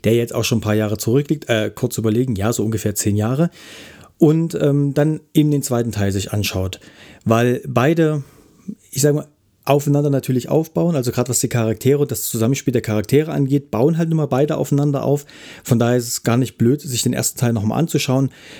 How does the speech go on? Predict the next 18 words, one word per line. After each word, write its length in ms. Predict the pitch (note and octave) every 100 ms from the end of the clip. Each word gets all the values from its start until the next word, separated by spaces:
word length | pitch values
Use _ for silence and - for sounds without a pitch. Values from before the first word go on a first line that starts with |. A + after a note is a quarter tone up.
| - -
Und 260 | E3 F3
dadurch, 220 | C#3+ D3
dass 120 | - -
die 120 | B2
Qualität 500 | - A#2+ A#2+ C#3+ C#3
wirklich 260 | D3 C#3+
durch 300 | - A2+ - _
beide 260 | C3 F#3 F#3+
Filme 300 | D3+ D#3+ C3+
hinweg 320 | G#2+ G2+ -
absolut 480 | C3+ - D3+ C#3 -
gleich 320 | C3+ D#3 -
bleibt, 240 | G#2+ -
auch 120 | - -
vom 220 | - A#2+
Stilelement 800 | - - G#3 G3+ B2+ A2 G#2+ G2
beide 240 | B2+ D3
Filme 300 | C#3+ C#3 B2